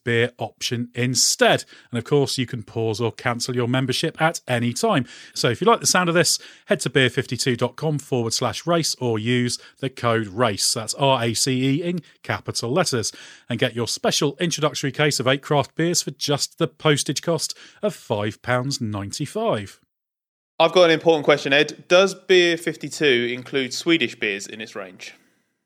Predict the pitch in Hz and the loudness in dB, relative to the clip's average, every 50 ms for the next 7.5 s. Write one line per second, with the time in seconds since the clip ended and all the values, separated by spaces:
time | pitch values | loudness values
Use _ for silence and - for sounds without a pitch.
0 | _ - 139 131 131 160 165 - - - - 160 - - 156 139 135 131 123 - | _ 0 2 4 4 4 4 2 2 2 2 2 2 4 4 4 6 4 4 2
1 | 156 - - - 143 151 151 - 165 127 - 135 131 131 123 110 123 120 123 120 | 0 0 0 2 2 2 2 0 -4 -4 -2 0 2 2 4 4 2 2 0 -2
2 | - - 131 123 127 120 120 - - - - - - - - - 151 147 143 - | -2 -2 2 2 4 2 2 -2 -8 -20 -20 -20 -8 -6 0 2 4 4 4 2
3 | - - - 165 165 170 156 - 156 143 160 165 - - - - 151 165 180 156 | 2 2 2 2 2 2 0 0 0 0 0 0 -2 -6 -6 -4 -2 0 0 2
4 | - - - 185 - 196 175 180 170 170 - 180 185 143 156 185 175 - 185 - | 2 2 2 2 2 0 0 -2 -2 0 0 0 0 2 2 2 2 2 -2 -4
5 | - - 240 226 156 113 123 117 - _ - - _ _ - 196 180 160 139 - | -2 0 2 2 2 2 0 -4 -6 _ -16 -20 _ _ -6 -2 -2 -2 -2 0
6 | - 151 143 127 - - - - - - 151 143 - - - 147 131 - - 147 | 2 2 2 2 0 -4 -6 -4 0 2 4 4 4 4 2 2 2 0 -2 -6
7 | 139 - 139 143 139 139 143 143 139 139 | -4 -2 0 2 2 4 4 4 4 2